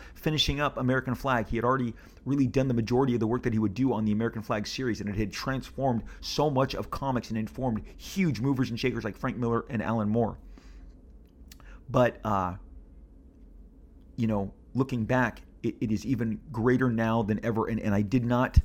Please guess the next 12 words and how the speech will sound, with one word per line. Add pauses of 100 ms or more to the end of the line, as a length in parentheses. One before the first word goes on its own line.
(280)
nail (1160)
the,
the
reason
why (1300)
I'm
doing
this
today. (920)
The
reason
why